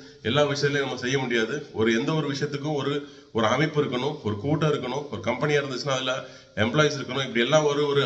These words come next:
ஆர்கனைஸ்டா இருந்தா மட்டும்தான் எல்லா விஷயம் சக்சஸ் ஆக முடியும். அது உண்மையான விஷயம். இருந்தாலும் கூட சில முடிவுகள் வந்துட்டு நம்ம யாருக்குமே வந்து கையில கொடுக்க, கொடுத்துரும் அப்படின்னா அந்த முடிவுகள் வந்துடைய, ஆஹ், இது வந்து அப்படி திரும்பி போக சமயத்துல பிரச்சனைகளும் மாறி வருங்கிறதுல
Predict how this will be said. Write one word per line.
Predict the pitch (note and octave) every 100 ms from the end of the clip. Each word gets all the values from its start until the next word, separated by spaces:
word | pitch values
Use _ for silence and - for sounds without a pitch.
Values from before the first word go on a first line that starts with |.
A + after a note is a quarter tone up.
| A#2
ஆர்கனைஸ்டா | C3 D#3 D#3+ D#3+ D#3 D3+
இருந்தா | C3 C3+
மட்டும்தான் | B2 A2 C3 C3
எல்லா | B2+
விஷயம் | B2 C#3 B2
சக்சஸ் | - D3+
ஆக | B2
முடியும். | G#2+ A2 - - - -
அது | G#2+
உண்மையான | B2 D#3 D#3
விஷயம். | B2 - D3 -
இருந்தாலும் | A#2 D3+ D#3 C#3
கூட | C3 D#3
சில | D#3 B2+
முடிவுகள் | B2 C#3 E3 E3+ D#3+ C#3+
வந்துட்டு | C3+ C#3
நம்ம | C#3 B2+ C#3+ D#3+ G#2
யாருக்குமே | A2 C#3 C#3+ C#3+
வந்து | C#3 C3+
கையில | C3 B2 C3+
கொடுக்க, | B2+ C3 C#3 A2+ -
கொடுத்துரும் | C3+ C3+ C#3+ C3+
அப்படின்னா | A2+ A2+ C3+ E3 - - - -
அந்த | G#2+
முடிவுகள் | A#2 C#3+ E3+ E3 D#3
வந்துடைய, | D3 C#3 C#3 C3 B2 A#2 G#2 - - - A2+
ஆஹ், | G#2+ G#2+ G#2+
இது | B2+
வந்து | C#3+ D3+
அப்படி | C#3+ C3+ C3+
திரும்பி | D#3 D#3 D3+ -
போக | C3 C#3+
சமயத்துல | C3+ A2+ A2+ C#3+ -
பிரச்சனைகளும் | A2+ A2 C#3+ C3+ D3+ D#3 - - - -
மாறி | G#2 C3
வருங்கிறதுல | C#3 B2+ C3+ B2 A#2+ C3